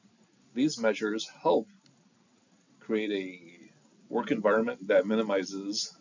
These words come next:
conflict triggers. Conflict management styles. These include individuals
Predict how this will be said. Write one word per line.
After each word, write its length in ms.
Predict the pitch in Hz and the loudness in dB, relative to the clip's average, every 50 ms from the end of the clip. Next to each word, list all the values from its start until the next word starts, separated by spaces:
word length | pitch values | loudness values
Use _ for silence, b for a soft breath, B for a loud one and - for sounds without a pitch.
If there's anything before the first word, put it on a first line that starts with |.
| - 104 - | -2 -2 -2
conflict 460 | - - 113 104 - 104 107 - - | 0 0 0 0 0 0 -4 -4 -4
triggers. 580 | - - 104 87 82 76 76 78 78 - - - 196 - - - _ _ _ _ - - - - - _ _ _ _ _ _ _ _ _ _ _ _ _ _ _ _ _ _ _ _ _ _ _ _ _ _ _ _ _ _ _ _ - | -4 -6 -6 -6 -4 -6 -8 -10 -10 -12 -14 -14 -14 -18 -18 -20 _ _ _ _ -20 -20 -20 -20 -20 _ _ _ _ _ _ _ _ _ _ _ _ _ _ _ _ _ _ _ _ _ _ _ _ _ _ _ _ _ _ _ _ -2
Conflict 540 | 208 202 117 113 110 - 127 101 - - - - | 0 2 2 2 4 6 6 6 6 4 -4 -2
management 460 | 110 107 110 123 123 135 143 160 - | 0 4 4 4 4 4 2 0 0
styles. 520 | - - 131 135 147 160 175 180 - - - _ _ _ _ _ b b b b b b b b b b | 2 2 4 6 6 4 4 2 -2 -8 -16 _ _ _ _ _ b b b b b b b b b b
These 180 | 127 127 131 | 2 2 2
include 460 | 127 117 107 - 113 107 101 104 101 101 104 | 2 -2 0 2 2 4 4 2 0 -2 -4
individuals 760 | 110 110 117 117 113 117 110 110 110 117 113 - - - | -2 0 0 2 2 4 4 6 4 4 2 -2 -4 -6